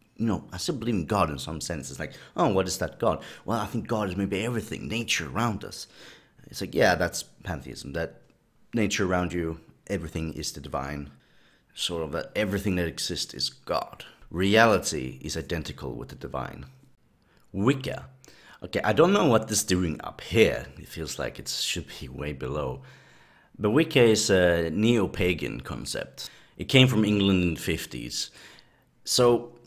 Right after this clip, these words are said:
<sighs> the reason why I also say it's, shouldn't be this up top, there is also something called neo-Wiccan. Uh, because Wiccan still has a sort of tradition to their worship, you know, pagan worship.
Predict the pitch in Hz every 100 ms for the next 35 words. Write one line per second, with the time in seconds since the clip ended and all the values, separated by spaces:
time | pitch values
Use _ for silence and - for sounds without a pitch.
0 | - - - 120 - 131 104 101 92 -
1 | 85 - - 71 - - - _ _ _
2 | - - 113 131 123 110 - 107 - -
3 | - - - 107 107 107 92 90 95 87
4 | - 76 - 78 71 92 101 73 62 -
5 | 65 62 - - - - - _ _ _
6 | - 62 67 78 82 87 170 - 85 90
7 | 87 - - - 101 82 80 78 - -
8 | 82 69 - 73 78 - 73 71 - -
9 | - 90 78 73 67 65 69 67 65 73
10 | 113 131 - - - - _ - 57 -
11 | - 76 53 67 78 - -